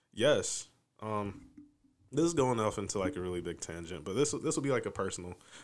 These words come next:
conversation that you guys can get in on. This will be, like, the sef-,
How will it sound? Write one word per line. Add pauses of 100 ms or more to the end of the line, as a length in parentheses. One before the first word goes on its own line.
conversation
that
you
guys
can
get
in
on. (180)
This
will
be,
like,
the
sef-,